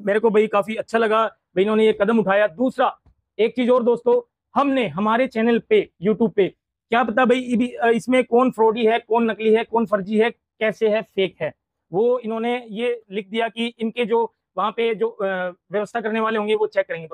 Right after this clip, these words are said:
आप क्या सोचते हैं दोस्तों, भाई कौन है ये फर्जी, कौन है फेकू? ये चीज comment करके आपको बतानी है, कहीं हम तो नहीं भाई, क्या पता हम भी हों। हमारी वीडियो आप दोस्तों देखते रहते हैं, कहाँ हमने आपको गलत guide किया या कोई गलत knowledge दी है या कोई गलत जानकारी दी है,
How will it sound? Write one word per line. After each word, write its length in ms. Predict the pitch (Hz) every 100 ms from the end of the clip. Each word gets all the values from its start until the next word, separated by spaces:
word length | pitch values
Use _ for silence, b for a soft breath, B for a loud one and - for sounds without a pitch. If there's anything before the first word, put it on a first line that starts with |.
| -
आप 160 | 294 302
क्या 120 | 277
सोचते 260 | 269 262
हैं 80 | 254
दोस्तों, 340 | 214 208 196 156 _ _ _
भाई 120 | 185 254
कौन 260 | 277 294
है 100 | 285
ये 60 | 269
फर्जी, 360 | - 226 220
कौन 220 | 233 247 233
है 60 |
फेकू? 400 | - 214 214 247 _ _ _ _ _ _ -
ये 200 | 247 294
चीज 320 | - 262 208
comment 440 | - 233 269 285
करके 260 | 233 214 247
आपको 400 | 233 214 - 226
बतानी 440 | 202 - 190 202
है, 300 | 170 214 156 - _ _ _ _ _ -
कहीं 240 | 196 220
हम 140 | 196
तो 120 | 190 214
नहीं 360 | 190 233 175 - _ _ _ _ 143
भाई, 220 | 196 233
क्या 200 | 233 226
पता 180 | 214 214
हम 220 | 185 214
भी 100 | 240
हों। 140 | 233 214 _ _ _ 190
हमारी 240 | 233 277
वीडियो 260 | 269 269 277
आप 100 | 247
दोस्तों 320 | 262 277 247
देखते 260 | 247 269
रहते 260 | 254 220 247
हैं, 160 | 247 247
कहाँ 360 | - 233 277
हमने 180 | 254 247
आपको 260 | 254 240 220
गलत 220 | 214 233
guide 280 | 240 240 196
किया 140 | 240
या 120 | 240
कोई 300 | 233 247 185 -
गलत 200 | 233 214
knowledge 260 | 220 214 185
दी 100 | 214
है 120 | 214
या 80 | 208
कोई 120 | 202
गलत 360 | 160 202 190 135
जानकारी 400 | 180 190 233 254
दी 100 | 214
है, 180 | 196